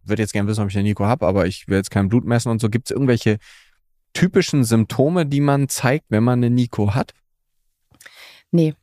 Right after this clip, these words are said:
Speaker 2: Grundsätzlich, äh, ist das ganz, ganz unspezifisch. Also du kannst dich halt einfach richtig mies und schlecht fühlen und du weißt einfach nicht, wo es herkommt. Könnte sein.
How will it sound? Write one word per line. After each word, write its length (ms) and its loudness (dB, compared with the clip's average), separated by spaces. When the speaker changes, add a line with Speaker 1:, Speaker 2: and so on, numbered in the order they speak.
Speaker 2:
Grundsätzlich, 840 -2
äh, 380 0
ist 140 -4
das 160 0
ganz, 220 0
ganz 180 0
unspezifisch. 800 -4
Also 340 0
du 100 -2
kannst 380 -2
dich 160 -2
halt 180 0
einfach 380 -2
richtig 380 -2
mies 280 2
und 140 0
schlecht 340 0
fühlen 400 2
und 140 -2
du 40 -6
weißt 280 0
einfach 320 0
nicht, 260 -2
wo 60 0
es 100 -6
herkommt. 460 -2
Könnte 280 0
sein. 320 0